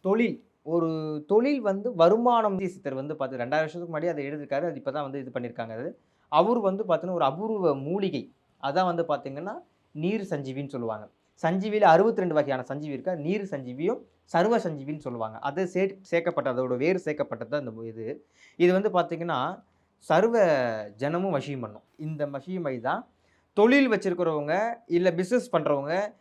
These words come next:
இல்ல வந்து பெரிய பெரிய பிசினஸ் பண்ற தொழில் பண்ணிட்டு இருக்கிறவங்க, இந்த மையை நீங்க குருவத்திலே அல்லது நெத்தியில் வச்சாலே போதும். எல்லாத்துக்கும் மந்திரம் இருக்கு.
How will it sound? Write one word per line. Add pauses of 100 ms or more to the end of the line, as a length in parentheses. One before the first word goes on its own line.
(120)
இல்ல
வந்து
பெரிய
பெரிய (760)
பிசினஸ்
பண்ற
தொழில்
பண்ணிட்டு
இருக்கிறவங்க, (440)
இந்த
மையை
நீங்க
குருவத்திலே
அல்லது
நெத்தியில்
வச்சாலே
போதும். (640)
எல்லாத்துக்கும்
மந்திரம்
இருக்கு.